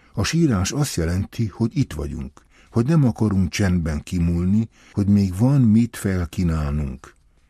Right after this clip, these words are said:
Életünk útján vannak olyan pillanatok, amikor, ha mindent magunkban tartunk,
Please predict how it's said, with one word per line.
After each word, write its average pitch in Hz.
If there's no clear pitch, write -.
Életünk 110
útján 101
vannak 113
olyan 80
pillanatok, 104
amikor, 98
ha 78
mindent 110
magunkban 107
tartunk, 131